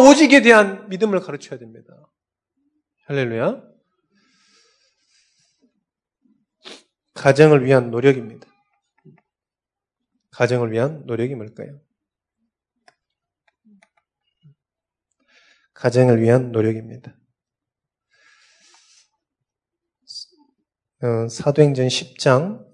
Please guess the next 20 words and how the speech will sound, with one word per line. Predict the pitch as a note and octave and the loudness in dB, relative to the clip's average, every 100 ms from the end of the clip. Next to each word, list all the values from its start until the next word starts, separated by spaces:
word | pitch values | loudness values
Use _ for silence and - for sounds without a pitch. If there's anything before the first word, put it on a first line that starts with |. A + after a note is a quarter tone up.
| - | -8
일 | C3 B2+ | -6 0
절에서 | D3+ C#3 - C3 | 2 2 2 -2
이 | C3 | -2
절에 | B2+ C#3 B2+ | 0 0 0
보니까 | A2+ G#2+ - B2+ A#2+ | -4 -12 -10 -8 -10
"가이사랴 | - C3 C#3 - C3+ A2 | -4 0 0 0 -4 -4
고넬료 | - B2+ D3 D3 C#3 | -4 0 0 2 0
하는 | B2 B2 | 0 -4
사람이 | D3 C3 A2 | -6 -6 -8
있으니 | G#2+ - A#2 | -14 -14 -14
이달리아 | B2 A#2+ C3 B2+ A#2+ | -10 -6 -4 -2 -4
부대라 | A#2 A#2+ A2+ A2 C3 D#3 | -6 -8 -12 -8 -8 -8
하는 | C#3+ B2 E3 F3 | -8 -10 -10 -12
군대의 | C3 B2 C3+ D3+ | -12 -4 -2 -2
백부장이라. | B2+ - B2 A2 G#3 A2+ - - _ | -6 -8 -10 -10 -12 -14 -18 -20 _
그가 | - B2 C3 B2 - - _ _ | -18 -4 -2 -2 -10 -20 _ _
경건하고 | - C3+ C3+ C3 C#3+ C#3+ C#3 B2 C#3+ E3 F3+ - - | -4 -4 -4 0 2 2 0 -2 0 0 0 -8 -20
하나님을 | - D#3+ D3+ C#3+ B2+ B2 A#2 - _ _ - | -14 -8 -6 -6 -8 -12 -12 -16 _ _ -18
경외했다." | - B2+ C3 C3+ C3 A#2 - | -6 -6 -6 -8 -12 -16 -20
그랬어요. | A2+ _ _ | -20 _ _